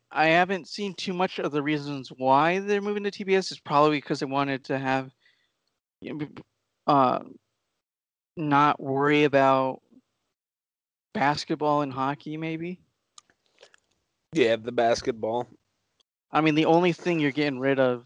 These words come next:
Speaker 1: on Wednesday, I mean, T B S is, y-, you're, you're taking, so you're taking two of those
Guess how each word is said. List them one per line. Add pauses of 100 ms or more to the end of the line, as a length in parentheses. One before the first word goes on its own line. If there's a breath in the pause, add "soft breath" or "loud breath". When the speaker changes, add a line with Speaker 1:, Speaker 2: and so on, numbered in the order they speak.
(120)
Speaker 1:
on
Wednesday,
I
mean,
T
B
S
is, (280)
y-, (300 loud breath)
you're,
you're
taking, (240 loud breath)
so
you're
taking
two
of
those